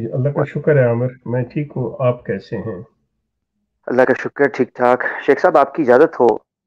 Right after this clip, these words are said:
Speaker 2: तो हमारे हर दिल अजीज मेहमान को बुला लिया जाए।
Speaker 1: प्लीज, उनके लिए इजाज़त की कोई ज़रूरत नहीं है और आपको हमेशा के लिए इजाज़त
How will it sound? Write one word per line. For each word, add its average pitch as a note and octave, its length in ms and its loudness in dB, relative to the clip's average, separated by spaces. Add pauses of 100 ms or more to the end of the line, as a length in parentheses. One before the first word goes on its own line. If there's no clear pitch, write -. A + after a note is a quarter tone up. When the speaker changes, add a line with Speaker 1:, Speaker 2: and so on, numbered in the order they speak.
(500)
Speaker 2:
तो B2+ 180 4
हमारे A#2+ 340 4 (420)
हर B2 80 2
दिल C#3 200 2
अजीज A#2+ 360 -2
मेहमान A2 360 -2
को B2 100 -6
बुला A2 180 2
लिया C3 180 4
जाए। D3 140 -4 (1040)
Speaker 1:
प्लीज, C#3+ 500 -4
उनके A2+ 460 -8
लिए A#2 240 -4
इजाज़त G#2+ 440 -8
की B2+ 80 -10
कोई B2 220 -6
ज़रूरत D3 580 -4
नहीं C#3 200 -2
है F#3+ 60 -6
और D3 160 0
आपको B2+ 320 0
हमेशा G#2 340 -4
के C3 160 -6
लिए G2 200 -8
इजाज़त F2+ 460 -14